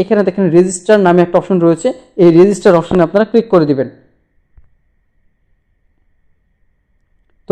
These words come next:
রেজিস্টার না অপশনে ক্লিক করে দেওয়ার পর এখানে দেখেন ক্লোজ নামে একটা অপশন আসবে, তো আপনারা ক্লোজ বাটনে ক্লিক করে আবার রেজিস্টার বাটনে ক্লিক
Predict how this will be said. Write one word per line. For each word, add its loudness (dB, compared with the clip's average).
রেজিস্টার 2
না 4
অপশনে -2
ক্লিক -4
করে 2
দেওয়ার 2
পর 2
এখানে -4
দেখেন -6
ক্লোজ 2
নামে 0
একটা 0
অপশন -2
আসবে, -2
তো -20
আপনারা -2
ক্লোজ 2
বাটনে 0
ক্লিক -2
করে 2
আবার 2
রেজিস্টার 0
বাটনে -2
ক্লিক -2